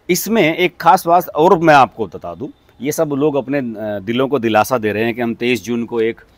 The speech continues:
बड़ी रैली करेंगे तो मोदी को रोक लेंगे। मायावती ने अभी तक अपना रुख स्पष्ट नहीं किया है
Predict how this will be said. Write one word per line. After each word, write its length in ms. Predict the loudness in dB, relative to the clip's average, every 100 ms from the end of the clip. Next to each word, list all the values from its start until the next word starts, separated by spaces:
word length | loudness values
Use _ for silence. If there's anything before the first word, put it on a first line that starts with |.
| _ -8
बड़ी 200 | -4 -2
रैली 280 | 0 -2 -4
करेंगे 320 | -4 -2 -4
तो 100 | -4
मोदी 280 | -8 -8 -8
को 120 | -6
रोक 220 | -8 -8
लेंगे। 260 | -10 -8 -6
मायावती 560 | -2 0 0 0 -2
ने 60 | -4
अभी 160 | -4
तक 140 | -6 -6
अपना 220 | -8 -6
रुख 220 | -6 -8
स्पष्ट 400 | -12 -14 -14 -12
नहीं 260 | -12 -12 -14
किया 240 | -16 -20
है 120 | -20